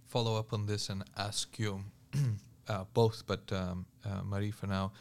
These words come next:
what your definition of a P H D is? How do you understand a P H D for, uh, in all kinds of ways? Um, first of all, is it a degree or is it a job?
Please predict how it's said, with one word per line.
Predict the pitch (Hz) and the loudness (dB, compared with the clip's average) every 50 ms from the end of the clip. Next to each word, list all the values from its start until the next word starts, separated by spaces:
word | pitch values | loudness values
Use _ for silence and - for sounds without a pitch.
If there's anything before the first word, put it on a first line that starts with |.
| - - | -12 -6
what | 131 123 123 - - - | -2 -2 -2 -2 -2 -4
your | 123 | -4
definition | 113 120 113 - - 107 107 113 - 120 | -2 -2 -2 -4 -4 -4 -4 -4 -2 -2
of | 113 104 - | -2 -2 -2
a | 101 | -4
P | - - - 95 | -6 -4 -4 -4
H | 90 - - - | -4 -4 -6 -6
D | - 92 92 110 | -4 -4 -4 -4
is? | 160 185 - | -4 -6 -8
How | - - 120 113 123 | -6 -4 -2 -2 0
do | 123 123 | 0 0
you | 117 110 | 0 0
understand | 110 107 107 104 - 107 107 113 123 135 | 0 -2 -4 -4 -4 -2 -2 -2 -4 -6
a | |
P | 131 - 131 120 | -6 -6 -6 -6
H | 110 113 110 - - - | -4 -4 -6 -6 -6 -4
D | 117 120 160 180 151 127 - - | -4 -4 -2 -4 -6 -6 -8 -8
for, | - - - | -8 -8 -6
uh, | - 98 - | -8 -10 -8
in | - 117 113 110 110 107 104 - | -6 -4 -4 -2 -4 -4 -2 2
all | 120 120 123 | 2 2 2
kinds | 120 - 117 113 107 104 104 | 2 2 0 0 0 -2 -4
of | 92 - | -4 -2
ways? | 107 92 73 60 - - - - - - | -2 -4 -4 -4 -6 -8 -8 -8 -8 -6
Um, | - 98 90 87 87 80 78 - | -6 -6 -6 -6 -8 -10 -10 -4
first | - 117 110 - - | -2 0 0 0 -2
of | 101 101 | -2 0
all, | 95 92 90 - - | 0 0 0 -2 -4
is | - 95 92 | -6 -6 -4
it | 92 87 87 | -4 -6 -6
a | 90 | -6
degree | 87 95 87 104 92 101 120 160 190 190 - | -6 -6 -6 -4 -2 -2 0 -2 -2 -4 -4
or | - 110 104 | -4 -2 -2
is | 104 104 104 | -2 -2 -2
it | 101 95 | -2 -2
a | 92 90 | -4 -2
job? | - 90 76 53 52 - - | -2 -2 -4 -4 -6 -10 -10